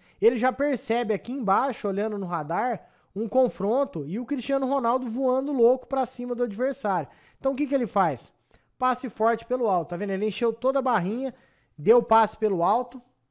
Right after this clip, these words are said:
tá? E aí o Cristiano Ronaldo, obviamente, é mais forte, ganhou, tocou pro Pogba, ele deu um elástico,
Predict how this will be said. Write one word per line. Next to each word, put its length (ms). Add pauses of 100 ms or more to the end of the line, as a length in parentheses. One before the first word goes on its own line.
(200)
tá? 400 (440)
E 40
aí 140
o 60
Cristiano 360
Ronaldo, 380
obviamente, 500
é 20
mais 220
forte, 340
ganhou, 340
tocou 300
pro 140
Pogba, 400
ele 100
deu 240
um 60
elástico, 520